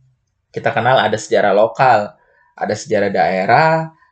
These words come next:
ada sejarah nasional, ada sejarah kawasan, dan ada sejarah dunia. Perjalanan hidup manusia juga nggak dapat dilepaskan dari waktu ya.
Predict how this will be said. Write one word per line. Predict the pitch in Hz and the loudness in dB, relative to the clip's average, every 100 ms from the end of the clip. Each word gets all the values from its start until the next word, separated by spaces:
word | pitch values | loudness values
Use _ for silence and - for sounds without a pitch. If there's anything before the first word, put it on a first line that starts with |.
| - | -10
ada | 95 98 | -8 -6
sejarah | - 98 95 95 | -4 -2 -2 -4
nasional, | 101 - 95 107 131 139 139 139 139 _ _ | -6 -6 -6 0 2 2 2 -2 -6 _ _
ada | - 101 | -4 -4
sejarah | 104 101 95 98 | -4 -2 -2 -4
kawasan, | 95 95 98 110 127 127 131 139 _ _ 135 | -4 -4 -4 -2 2 2 2 -8 _ _ 2
dan | 160 185 - | 4 4 -2
ada | 139 123 113 123 131 | 0 0 4 2 2
sejarah | - 104 98 95 101 104 | -6 -4 0 2 0 -4
dunia. | 107 107 127 123 - - _ _ _ _ _ _ _ _ _ _ - _ _ - | -8 -4 0 0 -2 -14 _ _ _ _ _ _ _ _ _ _ -20 _ _ -2
Perjalanan | 135 143 139 139 147 | 2 2 2 0 0
hidup | 135 135 | 0 0
manusia | 135 131 127 131 | -2 -4 -2 -2
juga | 127 127 175 180 | -2 0 2 2
nggak | 143 113 110 | 2 -2 -2
dapat | 117 117 | -2 -4
dilepaskan | 113 113 110 113 110 | -4 -8 -8 -6 -6
dari | 101 | -6
waktu | 104 110 - 117 | -6 -6 -6 -2
ya. | 113 | 0